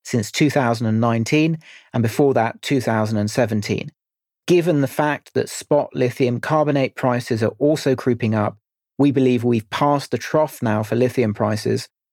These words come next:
and the direction should be upwards from here. L M E nickel prices also performed better in October, and given what's going on in the U S at the moment,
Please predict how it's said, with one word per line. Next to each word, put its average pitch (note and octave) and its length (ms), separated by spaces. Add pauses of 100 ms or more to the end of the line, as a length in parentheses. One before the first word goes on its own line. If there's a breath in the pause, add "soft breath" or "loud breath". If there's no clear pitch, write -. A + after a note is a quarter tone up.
and A#2+ 120
the A2 60
direction A#2 580
should G#2+ 240
be G#2 160
upwards G#2 400
from G#2 160
here. G2+ 320 (680)
L F3+ 160
M F3+ 120
E E3 120
nickel E3+ 320
prices E3 560 (120)
also D3+ 340
performed B2 380
better B2 340
in A2+ 80
October, C3+ 600 (380)
and B2 140
given D3 260
what's C#3 200
going B2+ 300
on B2+ 160
in A#2+ 100
the A#2 80
U A#2+ 180
S C#3 200
at - 140
the B2+ 60
moment, A#2 420